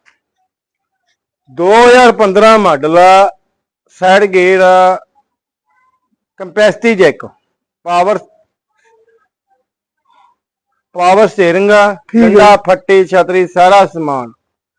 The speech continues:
Speaker 2: ਹਾਂ ਬਾਈ।
Speaker 1: ਇੱਕ ਗੱਲ ਹੋਰ ਆ, ਟਰੈਕਟਰ ਸਾਰਾ origignal ਕੋਕਾ ਪੀ ਟਰੈਕਟਰ ਆ ਵੀਰੇ।
Speaker 2: ਕਿਤੇ ਕਲਮ ਨਹੀਂ ਲੱਗੀ ਬਾਈ ਇਹਦੇ?
Speaker 1: ਨਹੀਂ ਲੱਗੀ ਵੀਰੇ,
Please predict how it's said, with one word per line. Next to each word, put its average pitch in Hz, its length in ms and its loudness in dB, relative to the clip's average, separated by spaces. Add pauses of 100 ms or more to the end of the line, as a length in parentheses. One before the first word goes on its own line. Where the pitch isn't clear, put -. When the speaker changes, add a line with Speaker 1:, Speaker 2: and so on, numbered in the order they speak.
(420)
Speaker 2:
ਹਾਂ 220 140 0
ਬਾਈ। 196 140 0
Speaker 1:
ਇੱਕ 208 120 -2
ਗੱਲ 226 220 2
ਹੋਰ 208 220 4
ਆ, 220 100 4
ਟਰੈਕਟਰ 214 380 0
ਸਾਰਾ 240 440 0
origignal 196 480 2
ਕੋਕਾ 196 460 0
ਪੀ 190 200 -4
ਟਰੈਕਟਰ 143 340 -6
ਆ 147 80 0
ਵੀਰੇ। 190 400 0 (100)
Speaker 2:
ਕਿਤੇ 254 200 2
ਕਲਮ 285 220 4
ਨਹੀਂ 269 100 2
ਲੱਗੀ 233 180 0
ਬਾਈ 247 140 2
ਇਹਦੇ? 247 160 0
Speaker 1:
ਨਹੀਂ 165 240 -2
ਲੱਗੀ 143 280 -4
ਵੀਰੇ, 170 280 -4